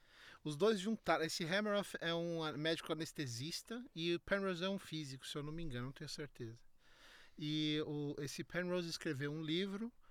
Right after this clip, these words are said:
sobre, ah, f-, a física quântica, na, no, o papel da física quântica na consciência, e,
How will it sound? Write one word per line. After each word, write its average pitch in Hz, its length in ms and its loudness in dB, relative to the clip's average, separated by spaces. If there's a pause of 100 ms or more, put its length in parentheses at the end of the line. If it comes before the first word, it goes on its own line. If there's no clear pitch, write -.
(160)
sobre, 151 920 0
ah, 123 600 -6
f-, - 140 -8
a 135 80 -2
física 151 380 -6
quântica, 180 560 -2 (960)
na, 143 280 0
no, 135 280 -2
o 123 120 -8
papel 180 340 4
da 185 80 6
física 165 300 -2
quântica 151 460 -2
na 143 200 0
consciência, 151 800 -4 (520)
e, 202 440 2